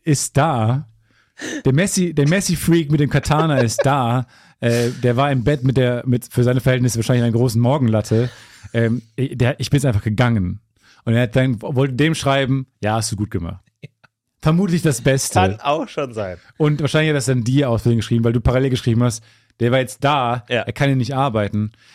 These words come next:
Speaker 1: Dir ist schon klar, dass Handwerker können theoretisch arbeiten, wenn du da bist.
Speaker 2: Ja, nee, aber nicht das.
Speaker 1: Klar,
Speaker 2: Das
Speaker 1: natürlich
Speaker 2: nicht.
Speaker 1: auch nicht.
Speaker 2: Das nicht. Nee, das ist ja wirklich einfach die, die ganze Wohnung. Und da,
Speaker 1: Horror.
Speaker 2: vor allem, äh, man, man denkt sich so, sag mal, was müssen diese Leute denken? Weil ich hab eine Zeit lang,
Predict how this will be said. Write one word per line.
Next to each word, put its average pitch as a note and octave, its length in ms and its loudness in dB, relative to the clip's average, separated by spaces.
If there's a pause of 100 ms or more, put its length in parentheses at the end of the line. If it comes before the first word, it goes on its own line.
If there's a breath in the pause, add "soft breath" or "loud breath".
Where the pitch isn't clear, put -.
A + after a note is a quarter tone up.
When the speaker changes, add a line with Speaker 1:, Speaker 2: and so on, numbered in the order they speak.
(120 loud breath)
Speaker 1:
Dir G#3+ 120 2
ist A3 40 -2
schon C#4 120 0
klar, A#3+ 120 0
dass D3+ 200 -2
Handwerker D#3+ 320 0
können E3 240 -2
theoretisch C3 640 0
arbeiten, A2+ 560 0
wenn G#2+ 120 0
du G2 80 -2
da A2 220 0
bist. F2+ 220 -12
Speaker 2:
Ja, C3 420 -4
nee, C3+ 100 -8
aber C#3 120 -2
nicht D3+ 240 -4
das. C3+ 320 -4
Speaker 1:
Klar, A2+ 180 0
Speaker 2:
Das A2 120 -2
Speaker 1:
natürlich B2 180 0
Speaker 2:
nicht. A2+ 80 0
Speaker 1:
auch A2 40 2
nicht. A2+ 400 -4
Speaker 2:
Das A2+ 200 -6
nicht. - 260 -16 (100)
Nee, A#2+ 120 0
das C#3+ 140 0
ist E3 60 -2
ja E3+ 60 2
wirklich E3+ 240 -2
einfach C3 260 -2
die, A2+ 280 -4
die A2 80 -6
ganze A2 260 -6
Wohnung. G#2+ 220 -6 (260 loud breath)
Und C3+ 240 -2 (100)
da, C#3+ 80 2 (200)
Speaker 1:
Horror. G3 320 0
Speaker 2:
vor F3 120 2
allem, G#3 300 2
äh, G3+ 100 0 (120)
man, F3 180 0
man E3+ 140 0
denkt G#3+ 180 -4
sich F#3 180 -4
so, E3 200 0
sag C3 160 -2
mal, C3 120 0
was A#2+ 220 -4
müssen D3 240 -4
diese A#2 140 -2
Leute A2 220 -2
denken? B2 260 -6
Weil A2 160 -2
ich - 80 -6
hab C#3+ 160 -4
eine B2 100 -4
Zeit C#3+ 300 -2
lang, C3 240 -4